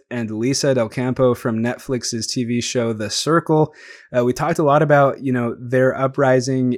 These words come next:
in clout, you know, going from not very many followers to being on a T V show and now having tons of followers. And so with that, we talked a lot about being an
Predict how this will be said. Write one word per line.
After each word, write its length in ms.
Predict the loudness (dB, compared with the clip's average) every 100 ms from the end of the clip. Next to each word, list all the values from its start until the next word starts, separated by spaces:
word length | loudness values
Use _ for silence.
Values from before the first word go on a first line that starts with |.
| -4
in 400 | -6 -4 -4 -6
clout, 520 | -4 0 2 2 -2
you 160 | -2 0
know, 240 | 2 2
going 380 | 2 2 2 0
from 280 | 0 0 0
not 180 | 0 0
very 140 | 2
many 200 | 2 0
followers 540 | 0 2 2 2 0 -2
to 100 | -6
being 320 | -2 -2 -2
on 120 | -2
a 60 | -4
T 200 | -4 -2
V 180 | -2 -2
show 340 | 0 0 0
and 100 | 0
now 160 | -4 -6
having 300 | -6 -6 -6
tons 260 | -4 -4
of 80 | -4
followers. 600 | 0 0 2 2 0 -2 _ -20 -18 -6
And 120 | -4
so 160 | 0 2
with 280 | 2 2 4
that, 180 | 2
we 80 | 2
talked 320 | -2 0 0
a 60 | 0
lot 180 | 0 0
about 240 | 0 0
being 240 | -2 -4 -4
an 160 | -6